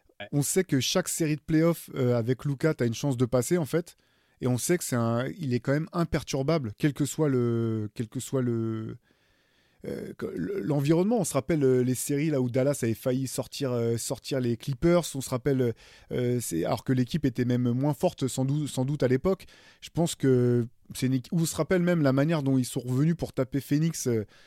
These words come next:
Speaker 2: euh, la, la dernière fois, enfin, face, euh, avec, après le fameux Everybody Talk, ouais, When They're Up de,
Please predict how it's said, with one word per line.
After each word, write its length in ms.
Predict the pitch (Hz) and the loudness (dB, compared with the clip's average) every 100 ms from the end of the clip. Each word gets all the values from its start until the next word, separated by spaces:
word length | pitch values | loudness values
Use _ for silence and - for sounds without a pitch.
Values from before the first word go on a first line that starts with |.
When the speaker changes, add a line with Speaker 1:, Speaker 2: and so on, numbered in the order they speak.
| - - | -20 -6
Speaker 2:
euh, 460 | 117 110 104 101 101 | -2 0 -2 -4 -4
la, 120 | 107 | -4
la 140 | 107 110 | -2 0
dernière 300 | 120 127 120 | 0 0 -2
fois, 240 | - 135 | 0 0
enfin, 340 | 117 110 107 127 | 0 -4 -6 -8
face, 300 | - 117 - | -8 -8 -6
euh, 200 | 104 110 | -6 -6
avec, 280 | 110 110 - - | -6 -8 -10 -10
après 220 | - 127 | -2 -2
le 60 | |
fameux 600 | 123 131 131 139 127 120 | 0 0 2 4 4 4
Everybody 460 | 131 131 123 127 127 | 2 2 2 0 0
Talk, 260 | - 147 131 | 0 0 0
ouais, 120 | 113 | 0
When 220 | 113 120 | 0 2
They're 180 | 127 - | 0 2
Up 140 | 135 123 | 0 0
de, 380 | 117 107 101 | -2 -2 -4